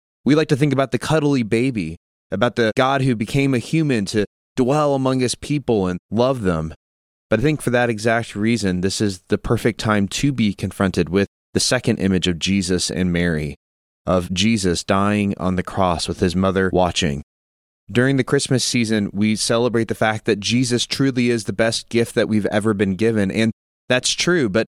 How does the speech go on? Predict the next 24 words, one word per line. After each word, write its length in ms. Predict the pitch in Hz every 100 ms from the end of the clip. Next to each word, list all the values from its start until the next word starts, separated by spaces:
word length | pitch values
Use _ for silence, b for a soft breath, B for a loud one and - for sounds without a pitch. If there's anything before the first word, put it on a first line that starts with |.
| -
hidden 260 | 165 180
behind 440 | 147 - 143 165 151
the 40 |
truth 400 | - - 143 113
is 140 | 101 95
the 80 |
reality 680 | 104 107 104 131 131 98 98
that 220 | 101 101 - _ _ _ -
how 280 | 127 143 139
Jesus 500 | 107 127 123 117 107
rescues 540 | 107 - - 120 104
his 220 | 120 107
people, 520 | - - 117 - 85 - _ _ _ -
the 60 |
thing 300 | - 156 160
that 160 | 139 131
makes 380 | 123 135 131 117
Jesus 580 | 101 123 147 127 127
the 140 | - 127
greatest 560 | 101 117 131 139 - -
gift 260 | 135 -
we've 220 | 120 123 -
ever 380 | 117 123 139 107
received, 640 | 117 - 135 123 98 87